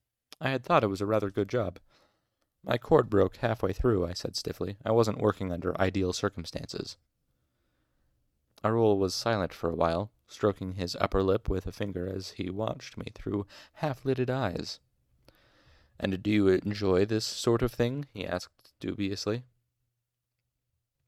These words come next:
I laughed at his expression, but it was cut short when a dull pain blossomed across my back. "No, master,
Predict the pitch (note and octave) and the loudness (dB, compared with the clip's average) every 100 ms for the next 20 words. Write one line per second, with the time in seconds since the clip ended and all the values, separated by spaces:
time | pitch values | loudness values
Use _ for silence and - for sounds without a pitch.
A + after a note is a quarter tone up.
0 | _ _ _ _ _ _ _ _ _ - | _ _ _ _ _ _ _ _ _ -12
1 | - F#2+ A2+ A2+ - G2 G#2+ G2 G2+ - | -8 -4 -4 -6 -8 -6 -4 -4 -6 -2
2 | - - - F2 F2+ - G2+ - - A2 | -2 -4 -8 -2 0 0 -4 -4 -2 -2
3 | A2 D3 C#3+ - G#2+ G#2 G2 F2 G2+ F#2+ | 0 0 0 2 2 4 -2 -4 -6 -2
4 | A2 G2+ - - G2+ F#2 F2+ F2+ - G2 | 0 0 -4 -6 -4 -4 -2 -2 -2 -4
5 | F#2 - F2 - F2 F2+ E2+ - _ _ | -4 2 0 0 -6 -4 -6 -8 _ _
6 | _ _ _ _ _ _ _ _ _ _ | _ _ _ _ _ _ _ _ _ _
7 | _ _ _ _ _ _ D3 D#3 C#3 B2 | _ _ _ _ _ _ 0 2 2 2
8 | A2 - G#2+ G2+ | 0 0 -2 -4